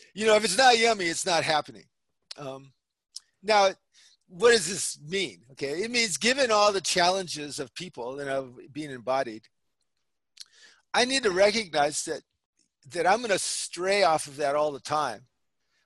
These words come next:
but I know where to direct myself back, origin point to origin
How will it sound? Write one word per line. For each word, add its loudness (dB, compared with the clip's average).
but 0
I 4
know 4
where 4
to -2
direct -4
myself -4
back, -2
origin -4
point -12
to -12
origin -12